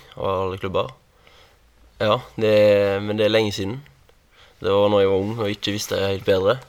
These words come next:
eh, under han der, eh, Knut, eh, Folland. Eh, da var jeg der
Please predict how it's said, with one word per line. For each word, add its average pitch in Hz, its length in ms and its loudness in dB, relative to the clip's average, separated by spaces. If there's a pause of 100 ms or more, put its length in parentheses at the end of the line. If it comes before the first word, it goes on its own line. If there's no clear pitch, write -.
(140)
eh, 98 300 0
under 98 240 -2
han 95 180 -2
der, 87 160 -4 (300)
eh, 90 540 -8 (120)
Knut, - 400 -12
eh, 90 560 -8
Folland. 92 380 -4 (1400)
Eh, 104 480 -2
da 110 100 2
var 101 160 2
jeg 95 80 2
der 131 180 4